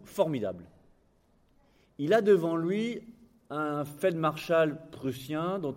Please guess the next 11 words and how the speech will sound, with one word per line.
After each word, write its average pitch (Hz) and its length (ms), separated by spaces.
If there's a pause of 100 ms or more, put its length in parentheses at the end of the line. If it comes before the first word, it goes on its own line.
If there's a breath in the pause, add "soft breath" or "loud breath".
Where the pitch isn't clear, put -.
on 135 100
ne 120 80
connaît 151 240
pas 147 220
véritablement 127 720
l'importance, 135 720 (500 soft breath)
mais 101 120
qui 113 100
se 113 140
révélera 110 640
ensuite 120 520